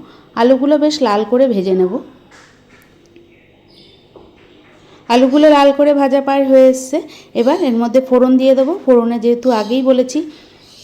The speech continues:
রাঁধুনি ফোড়ন দিচ্ছি, ফোড়নটা একটু হাতে ডলে নিয়ে তারপরে তেলের মধ্যে দিয়েছি, এতে রাঁধুনির গন্ধটা খুব সুন্দর বার হয়। এবার এর মধ্যে দিয়ে দিলাম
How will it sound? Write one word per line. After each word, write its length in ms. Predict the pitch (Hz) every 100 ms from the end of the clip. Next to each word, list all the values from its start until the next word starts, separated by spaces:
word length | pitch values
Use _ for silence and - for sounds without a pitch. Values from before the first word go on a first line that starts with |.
| - - -
রাঁধুনি 360 | 202 214 269
ফোড়ন 280 | 262 254 220 202
দিচ্ছি, 280 | 180 - 311
ফোড়নটা 360 | - 240 233 240
একটু 200 | 247 302 349 - -
হাতে 280 | 202 202 233
ডলে 260 | 233 226
নিয়ে 200 | 233 285 - - - -
তারপরে 320 | - 196 220 226
তেলের 300 | 226 214 220
মধ্যে 240 | 226 240
দিয়েছি, 280 | 226 226 220
এতে 180 | 294 -
রাঁধুনির 440 | 220 180 190 226 240
গন্ধটা 380 | 208 196 208 269
খুব 180 | 294 277
সুন্দর 380 | - 208 202 226
বার 200 | 196 175
হয়। 160 | 175 262 - - - -
এবার 220 | 220 254 349 - - -
এর 100 | 214
মধ্যে 240 | 208 202 220
দিয়ে 220 | 202 208
দিলাম 260 | 214 269